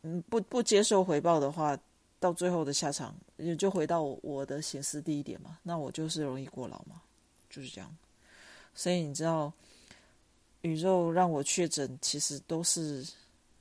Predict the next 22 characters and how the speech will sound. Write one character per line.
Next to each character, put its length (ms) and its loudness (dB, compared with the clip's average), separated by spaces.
在 280 2
修 380 4
改 200 6
跟 220 2
调 240 0
整 180 -2
我 80 -6
的 100 -8
个 220 -2
性 300 -6
啊， 320 -18
它 180 -4
就 160 0
是 280 -4
一 80 -4
个 480 -8
环 180 -6
环 180 -4
相 240 -6
扣 280 -10
的。 100 -14
<laughs> 80 -12